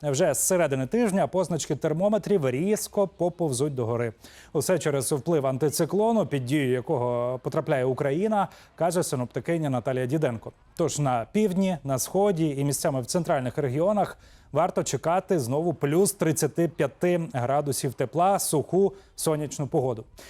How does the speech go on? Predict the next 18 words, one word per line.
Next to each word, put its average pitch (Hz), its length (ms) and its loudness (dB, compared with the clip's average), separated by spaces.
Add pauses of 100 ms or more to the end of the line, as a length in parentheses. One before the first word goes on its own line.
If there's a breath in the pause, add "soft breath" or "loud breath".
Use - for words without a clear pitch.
(160 loud breath)
А 185 120 2
от, 196 220 2
е, 151 340 4
в 151 100 -2
Укргідрометцентрі 156 1000 0
на 131 120 0
дванадцяте-п'ятнадцяте 135 880 -2
серпня 175 420 0
в 117 60 0
східних 196 480 2
та 147 160 0
більшості 131 500 -2
центральних 160 560 0
областей 151 340 -2
попереджають 139 560 -2
вже 131 160 -4
навіть 135 360 -2
про 135 280 0